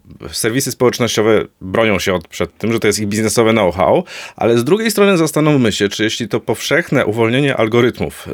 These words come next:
e, social media nie byłoby, e, dostępne dla użytkowników, gdzie każdy z nas w sposób oczywiście zrozumiały dla siebie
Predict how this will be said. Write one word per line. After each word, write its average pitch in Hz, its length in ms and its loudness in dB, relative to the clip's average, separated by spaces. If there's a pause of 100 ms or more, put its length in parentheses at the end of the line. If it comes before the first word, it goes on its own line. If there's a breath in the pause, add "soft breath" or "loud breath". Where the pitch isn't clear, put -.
e, 90 40 -6
social 127 380 0
media 90 380 0
nie 101 120 -2
byłoby, 117 540 2 (320 loud breath)
e, 95 140 0
dostępne 117 600 0
dla 104 140 0
użytkowników, 107 880 0
gdzie 104 180 -4
każdy 131 440 0
z 104 80 -4
nas - 520 -4
w - 40 -16
sposób 113 320 -8
oczywiście 120 600 -2
zrozumiały 117 560 2
dla 101 140 2
siebie 95 340 -2